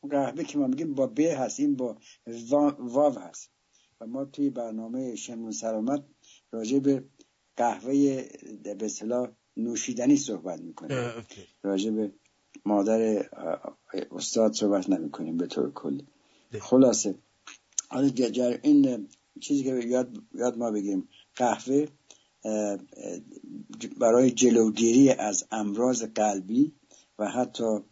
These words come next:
Speaker 1: سکتهٔ مغزی بسیار، بسیار مؤثر هست. تا موقعی که شما مقدار مصرف قهوه‌تون بیشتر از پنج، اه، کوب، پنج، اه، به اصطلاح لیوان یا،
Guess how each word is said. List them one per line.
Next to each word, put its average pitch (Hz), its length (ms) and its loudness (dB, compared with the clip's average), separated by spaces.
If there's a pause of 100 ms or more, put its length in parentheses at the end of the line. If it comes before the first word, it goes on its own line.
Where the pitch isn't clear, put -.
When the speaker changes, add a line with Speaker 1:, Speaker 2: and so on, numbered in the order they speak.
(160)
Speaker 1:
سکتهٔ 120 600 2
مغزی 107 680 2 (320)
بسیار، 120 380 0
بسیار 101 360 -2
مؤثر 95 460 2
هست. 131 340 0 (320)
تا 127 180 0
موقعی 123 300 2
که 185 100 -2
شما 143 500 2 (400)
مقدار 113 720 4
مصرف 107 540 2
قهوه‌تون 113 680 2
بیشتر 123 420 -2
از 127 200 0 (320)
پنج، 127 640 2 (600)
اه، 98 120 -4
کوب، - 420 4 (300)
پنج، 123 460 0 (300)
اه، 101 240 0
به 98 120 -6
اصطلاح 110 480 0
لیوان 117 580 2
یا، 113 340 2